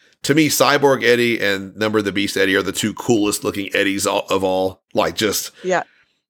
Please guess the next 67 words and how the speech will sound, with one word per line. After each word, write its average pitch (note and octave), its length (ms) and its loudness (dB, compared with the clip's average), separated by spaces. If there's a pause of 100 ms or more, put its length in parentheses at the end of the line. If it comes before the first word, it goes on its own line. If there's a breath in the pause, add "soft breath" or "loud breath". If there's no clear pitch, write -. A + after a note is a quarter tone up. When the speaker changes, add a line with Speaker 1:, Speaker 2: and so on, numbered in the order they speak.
Speaker 1:
I G2+ 60 -8
mean, D#2 300 -10
he A#2 140 -2
just, G2+ 320 -6
he B2 80 2
looks A2+ 180 -2
incredible A2 880 0 (280)
on, F#2+ 320 -4
on F#2+ 180 -4
Somewhere G#2 340 0
in G2 60 -2
Time. G2 320 -2
He G#2 120 -6
looks G2+ 200 -4
incredible G#2 400 0
on G2 140 -2
Number, G2+ 200 -4
like G2+ 140 -4
you B2+ 120 -2
said, F#2 260 -2 (420 loud breath)
Eddie A#2+ 520 2
controlling A2 500 0
the G2+ 80 -4
devil G2 500 -2
and G2+ 160 -6
then G2 80 -8
the F#2+ 80 -12
devil G2 440 -4
controlling G2 500 -6
Eddie G2+ 280 0
on F#2+ 120 -6
top G2 240 -6
of F2+ 80 -12
that. F#2+ 320 -6 (500 soft breath)
Man, C#3+ 160 4
that's C#3+ 220 4
just - 180 -10
really F2 220 -14
cool. D#2+ 400 -20
That's G#2 120 -10
just - 200 -10
really, F2+ 220 -14
really E2+ 220 -16
cool F2 200 -16
stuff. F#2 360 -8
And G2+ 80 -8
then, G#2+ 120 -2
of - 320 -20
course, C#3 260 4
like A#2 140 -2
you A2+ 80 -4
said, A2+ 160 0
we, A2+ 160 0
uh, A2 280 0
like A2+ 220 2
we A2+ 120 0
mentioned, G#2+ 340 -2
all G#2+ 160 4
the G#2 100 -6
stuff A2 320 -2
going G#2+ 240 -2
on G2+ 160 -2
in G2+ 60 -8
the G2 80 -10
background, G2+ 600 -2
all G2+ 140 2
the, F#2+ 180 -4